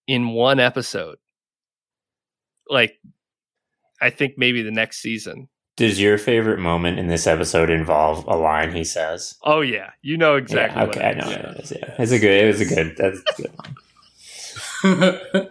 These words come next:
Speaker 1: Anyway, they're trying to set up the call. Raylan has to be first through the door, like I was just mentioning. Art says, you know, "I can't let you do that," which is weird. I feel like usually he'd be like, "Sure." But he says, "No, but I can let you be there when it goes down so you can make sure he bumps his head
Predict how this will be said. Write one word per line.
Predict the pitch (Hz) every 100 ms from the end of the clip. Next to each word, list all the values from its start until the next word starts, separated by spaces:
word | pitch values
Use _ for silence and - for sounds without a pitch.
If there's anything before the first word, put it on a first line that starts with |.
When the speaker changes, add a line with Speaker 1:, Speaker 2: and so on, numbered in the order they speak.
| -
Speaker 1:
Anyway, | 214 220 208 202
they're | 190 185
trying | 214 196
to |
set | 196
up | 180
the | 160
call. | 175 156 147
Raylan | 147 151
has | 143 139
to |
be | -
first | 131 135 131
through | -
the | 123
door, | 131 135
like | 123
I | 120
was | 123
just | 113 -
mentioning. | 147 151 143 135 131 -
Art | 135 139 -
says, | 127 117 113 - - -
you |
know, | 113
"I | 104
can't | - 160
let | 156
you | 143
do | 135 123
that," | 117 117
which | 143 - -
is | 160
weird. | 135 147 160 120
I | 117
feel | - 139
like | 127 131
usually | 131 127 120
he'd | 120
be | 117
like, | 110
"Sure." | - 127 98 _ _ -
But | 131 -
he | 131
says, | 156 139
"No, | 139 180 170 160 _ _ _ -
but | 123
I |
can | 123 147
let | 131
you |
be | 156 160
there | 147 151
when | 143
it | 139
goes | 147 143
down | 196 190
so | -
you | 120
can | 117 117
make | 123
sure | 151
he | 139
bumps | 131 139
his | 151 143
head | 196 139